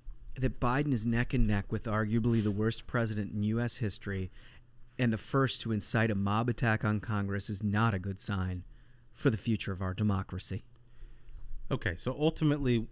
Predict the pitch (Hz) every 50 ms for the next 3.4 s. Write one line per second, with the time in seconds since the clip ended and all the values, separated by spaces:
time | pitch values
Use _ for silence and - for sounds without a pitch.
0 | - 123 110 101 92 - - - 104 98 - - - 139 131 120 120 120 - -
1 | - - - - - 110 - - 104 101 98 98 92 - - - 95 85 - -
2 | 95 87 85 82 - - - - - - - 104 90 80 - - - 107 98 90
3 | 92 98 92 85 92 85 -